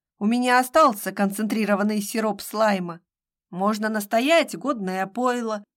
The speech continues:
и потом обменять на хлебный паёк с нижними. Некогда обсуждать, ты идёшь или нет. Если успеем, возьмём и колбасную нарезку, мясные полуфабрикаты, упаковки с сыром.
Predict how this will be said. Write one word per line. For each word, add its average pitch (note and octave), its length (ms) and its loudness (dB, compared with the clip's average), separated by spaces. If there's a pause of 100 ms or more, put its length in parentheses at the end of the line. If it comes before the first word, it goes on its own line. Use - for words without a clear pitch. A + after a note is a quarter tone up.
и - 80 -4
потом A3 360 0
обменять G3 580 0
на F#3 120 -2
хлебный G3+ 480 -2
паёк G3+ 420 -4
с - 120 -14
нижними. F3 680 -10 (640)
Некогда G#3 580 2
обсуждать, F#3 760 -2 (320)
ты A3 220 2
идёшь A#3 380 2
или D4+ 180 4
нет. A3 400 -4 (540)
Если F3+ 400 -6
успеем, F#3+ 680 0 (240)
возьмём G3 560 2
и - 180 -8
колбасную G#3 760 0
нарезку, F3+ 640 -6 (280)
мясные G#3+ 520 4
полуфабрикаты, G3 1120 -4 (200)
упаковки C4 640 -2
с F3+ 160 -8
сыром. F3 400 -6